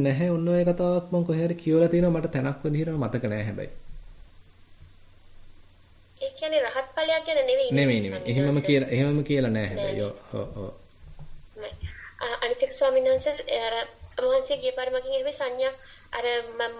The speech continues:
Speaker 2: රූපයක් මත-, දැන් මගේ දුව මතක් කරන් මට මතක් වෙනවද කියලා.
Speaker 1: හ්ම්.
Speaker 2: එහෙම රූපයක් කියලා මට කොහොමත් මතක් වෙන්නේ නෑ ස්වාමීන් වහන්සේ.
Speaker 1: හ්ම්.
Speaker 2: හැබැයි දැනීමක් තියෙනවා දැන් මේ. යා, එහෙම නිකන් ඡායාවක්වත් නැහැ ඉතින් ස්වාමීන් වහන්සේ.
Speaker 1: හ්ම්.
Speaker 2: හැබැයි මම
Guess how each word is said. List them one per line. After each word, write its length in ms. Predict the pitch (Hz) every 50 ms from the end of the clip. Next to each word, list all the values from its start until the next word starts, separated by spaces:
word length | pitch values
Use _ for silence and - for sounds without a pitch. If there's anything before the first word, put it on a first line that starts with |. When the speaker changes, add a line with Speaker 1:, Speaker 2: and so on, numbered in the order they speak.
| 233 -
Speaker 2:
රූපයක් 420 | 240 247 254 254 - 254 254 254 -
මත-, 220 | 262 240 - -
දැන් 160 | - 214 220 220
මගේ 200 | 214 208 214 214
දුව 120 | 214 220
මතක් 260 | 214 220 214 226 226 -
කරන් 200 | - 254 247 247
මට 180 | 254 254 247 247
මතක් 340 | 247 233 220 - 254 247 - -
වෙනවද 320 | - 311 320 330 330 320
කියලා. 280 | 311 311 320 311 311 311 -
Speaker 1:
හ්ම්. 240 | - - 262 254 226
Speaker 2:
එහෙම 200 | 277 311 330 330
රූපයක් 500 | 285 302 302 311 311 311 - 339 339 339 339
කියලා 240 | - 339 320 320 302
මට 200 | 311 330 330 -
කොහොමත් 320 | 302 285 320 320 320 320
මතක් 300 | 285 285 277 - 302 311 311 -
වෙන්නේ 320 | 349 349 339 330 294 262
නෑ 180 | 254 233 226 233
ස්වාමීන් 420 | - - 208 392 381 190 196 202
වහන්සේ. 380 | 208 220 220 226 - - 415 440
Speaker 1:
හ්ම්. 220 | - 147 139 120 85 -
Speaker 2:
හැබැයි 360 | - 277 - 320 330 302 262
දැනීමක් 540 | 277 269 277 302 339 330 294 262 240 - -
තියෙනවා 360 | - - 262 254 247 220 214 208
දැන් 160 | 214 214 214
මේ. 220 | 214 214 214 220 220 226 - - - - - _ _ _ _ _ - -
යා, 260 | - - 233 240 - - -
එහෙම 200 | - 247 240 247
නිකන් 240 | 254 254 - 269 262
ඡායාවක්වත් 960 | 254 277 247 240 240 262 277 311 320 339 349 359 381 381 370 - 427 427 427 370
නැහැ 320 | 294 294 285 339 330 285 262
ඉතින් 260 | 247 - 233 226 226 220
ස්වාමීන් 480 | - - 214 202 202 196 196 202 202 214
වහන්සේ. 320 | 240 294 349 381 381 392
Speaker 1:
හ්ම්. 60 | 392
Speaker 2:
හැබැයි 240 | - - 359 359 349
මම 160 | 370 381 427